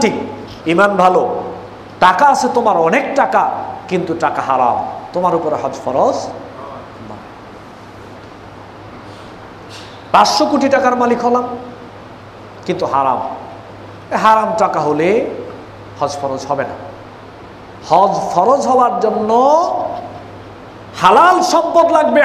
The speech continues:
হালাল টাকা লাগবে। যাদের, যারা হালালভাবে টাকা উপার্জন করে, হালাল পন্থায় টাকা উপার্জন করে যারা স্বাবলম্বী হবে, তাদের উপরে হজ ফরজ। হারাম টাকা, এটা টাকা নয়, হারাম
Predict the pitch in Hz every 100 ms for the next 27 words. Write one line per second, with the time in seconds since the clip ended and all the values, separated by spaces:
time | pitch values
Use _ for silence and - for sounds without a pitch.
0 | - 277 370 370 349 320 311 277 254 220
1 | - - - - - - - 202 240 240
2 | 196 233 262 247 - 226 277 370 349 302
3 | 285 277 269 262 269 269 254 311 330 -
4 | 370 359 - 320 269 190 - - - -
5 | 180 240 320 330 294 311 370 381 - 302
6 | 277 277 277 294 285 320 339 339 381 370
7 | 339 330 294 - - - - 220 247 240
8 | 285 311 311 302 302 294 285 311 381 403
9 | - - - 202 196 240 185 175 151 139
10 | 139 - - - - - 135 120 113 -
11 | - - - 170 220 220 214 165 156 139
12 | - 147 151 175 175 220 151 117 - -
13 | - - - - - - - - - -
14 | - - - - 165 208